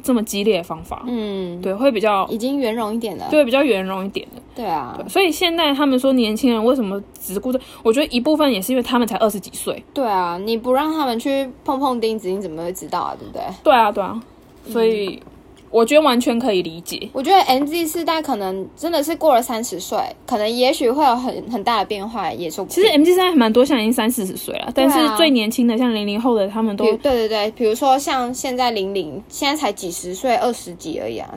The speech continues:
Speaker 1: 零零后现在
Speaker 2: 等到他们
Speaker 1: 二十二岁。
Speaker 2: 对啊，啊，等到他们三十的话，也许他们的思想就会有很大的转变，也说不定。
Speaker 1: 对啊。
Speaker 2: 嗯。
Speaker 1: 好，
Speaker 2: 对啊。
Speaker 1: 那最后来讲我们就是九零上下那个尴尬的感受。
Speaker 2: 尴尬的感受哦。哦，我个人是，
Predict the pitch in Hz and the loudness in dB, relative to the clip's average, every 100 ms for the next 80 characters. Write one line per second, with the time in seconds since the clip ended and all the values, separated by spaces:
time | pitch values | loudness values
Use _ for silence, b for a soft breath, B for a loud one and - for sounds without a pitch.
0 | 208 247 277 302 370 339 359 302 233 302 | -6 0 4 6 6 6 6 4 6 4
1 | - 240 226 226 202 B B - 311 294 | 4 2 2 2 2 B B 0 2 2
2 | 370 370 247 302 349 277 254 269 247 277 | 2 2 2 0 -2 -2 -2 -2 -2 -2
3 | - 196 202 254 214 - 208 233 277 226 | -2 0 0 -2 -4 -2 0 2 2 2
4 | 240 240 214 - 233 247 180 - 254 240 | 2 0 -2 -4 -4 -4 -6 -6 -4 0
5 | 240 185 196 - 196 190 202 202 175 - | 2 0 -2 -4 -2 -2 -2 -2 -4 -6
6 | - - 196 190 190 - - - - - | -10 -8 -6 -8 -12 -14 -12 -12 -14 -20
7 | - 269 233 196 196 240 180 165 151 - | 2 6 6 4 -2 -8 -16 -16 -16 -20
8 | - - - - - - - - 285 302 | -20 -20 -14 -14 -14 -16 -12 -4 0 4
9 | 302 269 262 196 196 190 185 202 - 254 | 4 4 0 -6 -4 -6 -8 -12 -8 -4
10 | 254 262 254 240 226 - 196 190 190 226 | -2 0 0 0 -2 2 4 4 0 0
11 | 269 233 262 214 202 196 180 190 - - | 0 0 0 -2 -4 -4 -4 -6 -6 -2
12 | 233 254 262 196 165 147 - 151 - - | -2 0 -2 0 -2 -4 -6 -8 -8 -6
13 | 254 285 339 254 196 175 202 226 - - | -4 0 2 2 -2 -6 -4 -2 -2 -4
14 | - - 262 247 220 214 370 339 226 202 | -6 -2 2 4 2 2 4 4 4 0
15 | - 302 302 302 294 | -4 -2 0 0 -2